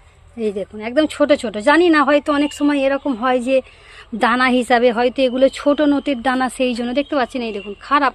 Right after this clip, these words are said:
সব, মানে, ভালো হচ্ছে না। একটু যে চাষ করে খাবো, সেটাও হচ্ছে না। আর এই দেখুন, আমার ছোট্ট মতো যে লঙ্কা গাছটা ছিল, সেটাতে ফুল এসে গেছে।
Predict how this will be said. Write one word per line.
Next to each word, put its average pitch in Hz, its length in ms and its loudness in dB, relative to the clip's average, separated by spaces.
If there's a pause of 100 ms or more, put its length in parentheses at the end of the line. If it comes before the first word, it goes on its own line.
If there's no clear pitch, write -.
সব, 269 220 -4 (400)
মানে, 294 120 2
ভালো 320 340 4
হচ্ছে 269 340 2
না। 196 140 -10 (680)
একটু 254 200 -10
যে 294 120 2
চাষ 214 300 -2
করে 294 240 2
খাবো, 285 460 0
সেটাও 262 460 0
হচ্ছে 214 340 -8
না। 220 140 -6
আর 226 80 -4
এই 247 160 0
দেখুন, 240 320 -2
আমার 254 220 -4
ছোট্ট - 360 -6
মতো 277 240 -2
যে 277 100 -4
লঙ্কা 269 260 -4
গাছটা 269 280 -4
ছিল, 311 200 -4 (540)
সেটাতে 277 340 0
ফুল 269 280 -2
এসে 226 240 2
গেছে। 214 320 -8